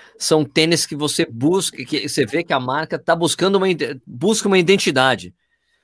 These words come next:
Porque o que a Fila fazia muito antes, né, que era uma tradição da Fila, era fazer a, o desenvolvimento de produtos no Brasil. Era fazer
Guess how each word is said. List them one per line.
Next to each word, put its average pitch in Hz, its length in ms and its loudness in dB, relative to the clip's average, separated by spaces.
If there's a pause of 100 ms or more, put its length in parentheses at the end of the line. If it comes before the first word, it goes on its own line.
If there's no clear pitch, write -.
(240)
Porque 139 220 -2
o 170 60 2
que - 80 0
a 165 60 2
Fila 208 260 -2
fazia 151 340 -2
muito 135 640 -2
antes, 160 520 -6
né, 135 320 -6 (160)
que - 80 -10
era 117 80 -8
uma 113 120 -4
tradição 117 320 -6
da 120 80 -2
Fila, 170 220 0
era 165 160 6
fazer 127 340 0
a, 117 160 0 (140)
o 131 80 -6
desenvolvimento 131 640 0
de 160 100 -4
produtos 156 360 0
no 160 140 2
Brasil. 127 540 0 (600)
Era 190 160 4
fazer 170 400 4